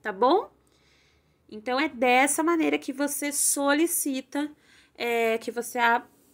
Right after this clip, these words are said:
procura no sistema, né, o material de apoio. "Ai, Karina, não quero, é, a revista do, não quero a revista."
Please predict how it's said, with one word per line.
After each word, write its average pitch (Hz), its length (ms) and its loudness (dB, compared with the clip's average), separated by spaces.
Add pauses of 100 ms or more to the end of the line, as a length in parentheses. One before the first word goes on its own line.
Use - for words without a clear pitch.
(120)
procura 269 580 -4
no 254 420 0
sistema, 254 720 -4
né, 269 260 0 (560)
o 240 80 -8
material 254 600 2
de 240 240 0
apoio. 202 560 2
"Ai, 240 220 4
Karina, 247 500 0
não 247 180 -2
quero, 247 480 0 (600)
é, 220 300 -4
a 220 80 2
revista 233 560 -4
do, 240 100 -6 (400)
não 226 140 -10
quero 240 200 -2
a 254 40 4
revista." 240 600 -4